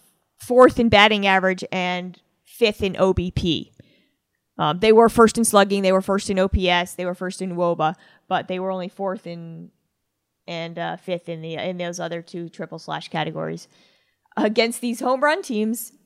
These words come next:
you know what? They are first in every single category. Batting average, O B P,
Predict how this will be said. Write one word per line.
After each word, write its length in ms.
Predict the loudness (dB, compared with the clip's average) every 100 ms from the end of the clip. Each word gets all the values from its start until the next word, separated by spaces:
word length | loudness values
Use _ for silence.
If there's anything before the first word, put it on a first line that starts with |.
| _ _ _ _
you 100 | -4
know 100 | 0
what? 240 | 6 6 4 _ _ 2
They 140 | 4
are 80 | 4
first 360 | 4 -2 0 -2
in 80 |
every 520 | 0 0 -2 -6 -8 -8
single 500 | -4 -2 -2 -4 -2
category. 680 | -2 -2 -2 -6 -6 -8 -14 _ _ _ _ _ _ _ _ _ -8
Batting 340 | -4 -4 -2
average, 560 | -2 -2 -4 -8 -18 -20 _ _ _ _ _
O 140 | -6 -4
B 140 | -4
P, 320 | -4 -6 -6